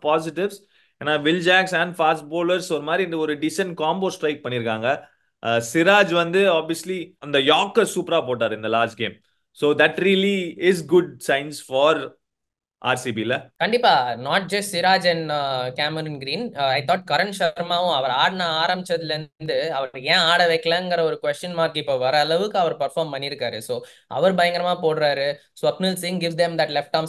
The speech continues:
Speaker 2: spin option, uh, with the batting option. கேமரன் கிரீன், வில் ஜாக்ஸ், இவங்க எல்லாருமே செம all rounders.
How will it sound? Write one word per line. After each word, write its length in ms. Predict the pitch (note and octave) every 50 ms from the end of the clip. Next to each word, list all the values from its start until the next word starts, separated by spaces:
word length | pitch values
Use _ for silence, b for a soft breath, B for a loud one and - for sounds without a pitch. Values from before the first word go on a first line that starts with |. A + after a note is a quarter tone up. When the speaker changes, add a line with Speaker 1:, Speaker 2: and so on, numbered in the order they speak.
| - -
Speaker 2:
spin 160 | D#3+ D3 C#3
option, 380 | C3 C3+ C3+ - - C#3+ C3+ C3 B2+
uh, 380 | - - B2 B2 B2 B2 B2 A#2+ A#2+
with 180 | B2+ D3 D3 -
the 80 | D3+ C#3+
batting 340 | C#3 C3+ C3 - C#3 C#3 C3
option. 320 | B2 B2 - - B2 B2
கேமரன் 380 | A#2+ C#3 C#3+ D#3 D#3 D#3 D3+ C#3
கிரீன், 260 | C3+ C#3+ C#3+ C#3 C3+
வில் 200 | C3+ D3+ D#3 D3+
ஜாக்ஸ், 280 | D3 D3 C#3+ C#3+ -
இவங்க 160 | D3+ D3+ D#3 D#3+
எல்லாருமே 360 | F3 F#3+ G3+ G3+ G3+ G#3 G#3
செம 340 | G3+ F#3+ F3 F3 F3 D#3+ D#3+
all 80 | E3
rounders. 380 | D#3+ D#3 D3 C#3+ C3+ C#3 C#3